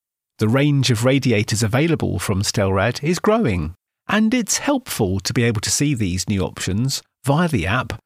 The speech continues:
actually against a real wall in a project or placed in a room in a new development, for example.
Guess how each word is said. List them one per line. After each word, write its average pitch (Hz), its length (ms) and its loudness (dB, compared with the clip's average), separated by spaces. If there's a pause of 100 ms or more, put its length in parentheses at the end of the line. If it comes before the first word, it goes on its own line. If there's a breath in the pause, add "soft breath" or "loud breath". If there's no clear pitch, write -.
(260)
actually 185 440 0
against 190 460 0
a 143 60 2
real 120 360 2
wall 139 340 2
in 113 120 2
a 139 40 0
project - 540 -2 (100)
or 110 440 0
placed 98 340 -2
in 131 100 2
a 131 60 2
room 110 420 0 (280)
in 151 80 2
a 160 60 4
new 220 200 4
development, 214 540 -2
for - 100 -4
example. 90 640 -4